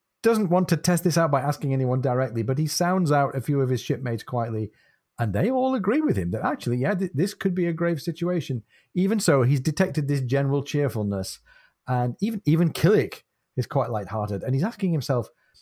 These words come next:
"Have I been plying the ocean with a partial of stoics all this time? Or, in my ignorance,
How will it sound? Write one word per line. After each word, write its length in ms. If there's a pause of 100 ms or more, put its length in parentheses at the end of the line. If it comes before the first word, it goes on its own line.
(160)
"Have 180
I 140
been 180
plying 420
the 120
ocean 440 (360)
with 140
a 40
partial 560
of 120
stoics 880
all 200
this 180
time? 300 (420)
Or, 480 (500)
in 160
my 260
ignorance, 600